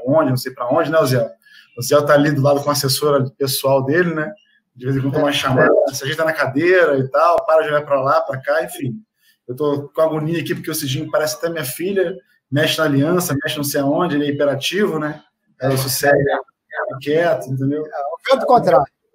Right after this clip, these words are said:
Speaker 1: <laughs> Exatamente, exatamente. Então é difícil. Mas coopera conosco aí em nome de Jesus,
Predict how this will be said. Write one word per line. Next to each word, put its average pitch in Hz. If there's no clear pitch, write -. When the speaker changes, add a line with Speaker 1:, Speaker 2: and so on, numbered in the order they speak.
Speaker 1:
<laughs> 156
Exatamente, 131
exatamente. 151
Então 170
é 160
difícil. 135
Mas 139
coopera 165
conosco 165
aí 156
em 156
nome 160
de 135
Jesus, 143